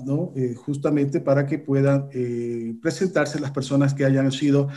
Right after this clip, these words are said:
admitidas y rendir esa prueba escrita de admisión, que se la realizará el veinticuatro de febrero. En caso de que se requieran entrevistas, porque, bueno, eh, siempre tenemos que, que analizar el perfil de ingreso de nuestros candidatos, a lo mejor puede ser que en alguna corte no todos puedan ingresar por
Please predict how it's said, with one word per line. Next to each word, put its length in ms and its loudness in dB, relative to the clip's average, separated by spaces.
admitidas 800 6
y 80 2
rendir 280 2
esa 200 0
prueba 220 2
escrita 400 2
de 60 6
admisión, 480 2
que 100 2
se 140 0
la 120 6
realizará 640 2
el 120 0
veinticuatro 920 -2
de 80 0
febrero. 460 -6
En 180 2
caso 320 4
de 80 4
que 100 -2
se 120 -2
requieran 460 2
entrevistas, 680 0
porque, 320 -8
bueno, 240 -2
eh, 540 -4
siempre 380 -4
tenemos 340 -2
que, 240 -2
que 140 2
analizar 500 4
el 120 2
perfil 300 -4
de 60 -2
ingreso 340 -4
de 80 -4
nuestros 280 -10
candidatos, 760 0
a 60 -12
lo 80 -8
mejor 280 -10
puede 160 -2
ser 220 -4
que 120 -4
en 200 -6
alguna 340 -4
corte 300 -4
no 160 -2
todos 300 0
puedan 300 -2
ingresar 480 -2
por 180 -8